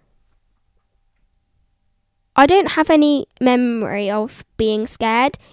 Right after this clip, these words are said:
Even on the night that I had the stroke, I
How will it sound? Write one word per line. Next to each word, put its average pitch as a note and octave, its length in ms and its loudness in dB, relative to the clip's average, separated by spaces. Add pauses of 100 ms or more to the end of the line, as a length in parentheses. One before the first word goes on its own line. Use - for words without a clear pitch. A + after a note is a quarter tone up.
Even D4+ 460 -2 (360)
on A#3 180 -2
the A3+ 60 0
night A3+ 340 -2 (240)
that G#3+ 200 -6 (100)
I A3 80 -2
had A#3+ 200 -6
the - 60 -14
stroke, - 560 -2 (560)
I C#4 300 4